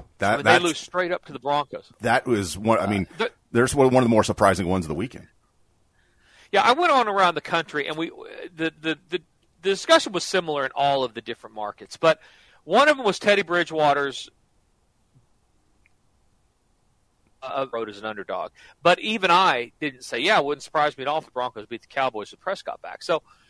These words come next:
Speaker 2: but the general public's never playing the Broncos. How about the, how the Jaguars?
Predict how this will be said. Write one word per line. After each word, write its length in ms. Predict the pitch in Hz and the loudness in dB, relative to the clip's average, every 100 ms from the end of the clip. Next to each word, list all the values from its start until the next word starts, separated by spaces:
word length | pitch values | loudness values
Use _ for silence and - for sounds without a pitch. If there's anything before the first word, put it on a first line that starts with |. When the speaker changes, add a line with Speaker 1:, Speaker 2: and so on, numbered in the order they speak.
| _ _ | _ _
Speaker 2:
but 140 | - 156 | -8 -4
the 80 | 175 | -2
general 240 | 285 269 | 0 0
public's 400 | - 240 185 - | 2 2 2 -2
never 300 | 175 202 185 | 0 0 0
playing 260 | - 165 156 | -4 -4 -4
the 80 | |
Broncos. 400 | 143 151 151 123 | 0 0 0 -4
How 80 | 185 | -2
about 160 | 277 311 | -2 0
the, 140 | 247 | -2
how 80 | 285 | -2
the 100 | 311 | -6
Jaguars? 800 | - 214 233 139 82 - - | -6 -4 -4 -6 -10 -14 -20